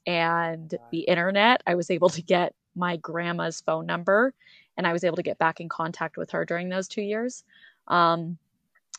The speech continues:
Speaker 1: and then just one day randomly, he reached out to us after those two years, and he was like,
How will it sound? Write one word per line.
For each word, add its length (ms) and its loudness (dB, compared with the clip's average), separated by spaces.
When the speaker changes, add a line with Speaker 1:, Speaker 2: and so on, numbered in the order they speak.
Speaker 1:
and 180 2
then 440 0
just 300 -4
one 280 -4
day 160 2
randomly, 540 -4
he 180 -8
reached 320 -10
out 240 0
to 140 -2
us 260 -2
after 280 -4
those 200 -6
two 160 -10
years, 460 -6
and 120 -10
he 120 -10
was 180 -10
like, 420 -6